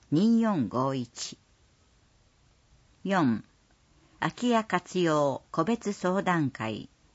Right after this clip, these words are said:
空き家の売却や利活用に関する相談。毎月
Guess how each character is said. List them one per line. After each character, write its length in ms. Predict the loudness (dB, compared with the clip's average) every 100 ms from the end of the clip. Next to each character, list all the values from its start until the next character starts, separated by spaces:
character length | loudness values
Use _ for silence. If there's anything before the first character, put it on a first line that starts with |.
| _ _ _ _ _ _ _ _ _
空 140 | -6
き 160 | -4 2
家 120 | 4
の 180 | 6 4
売 220 | 4 0
却 380 | -2 -4 -2 0
や 220 | 2 2
利 160 | 0 -2
活 320 | -2 -2 2
用 240 | 2 2 0
に 140 | -2
関 300 | -4 -2 0
す 160 | -2 -4
る 140 | -6
相 320 | -4 -4 -4
談。 400 | -2 -2 -2 -4 -8 _ _ _ _ _ _ _ _ _ _ _ _ _ -4
毎 280 | 2 2 0
月 420 | -4 -2 0